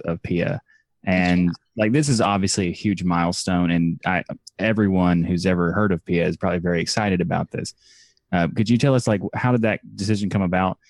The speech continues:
Speaker 1: And, uh, you know, did, did it take a lot of con-, like, discussion to get it to happen, or was it just, like, something that they wanted to do all along that just had to get to it?
Speaker 2: I, th-, I think it's probably a bit of both. I mean, I think, um,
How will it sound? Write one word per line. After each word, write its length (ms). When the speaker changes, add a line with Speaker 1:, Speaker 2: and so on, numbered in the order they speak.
Speaker 1:
And, 440
uh, 100
you 120
know, 160
did, 160
did 100
it 140
take 180
a 60
lot 180
of 140
con-, 260
like, 200
discussion 580
to 100
get 160
it 120
to 100
happen, 420
or 180
was 160
it 60
just, 260
like, 140
something 300
that 200
they 100
wanted 260
to 80
do 160
all 160
along 400
that 80
just 180
had 80
to 80
get 160
to 160
it? 140
Speaker 2:
I, 80
th-, 180
I 60
think 200
it's 120
probably 240
a 80
bit 160
of 100
both. 320
I 80
mean, 160
I 140
think, 320
um, 500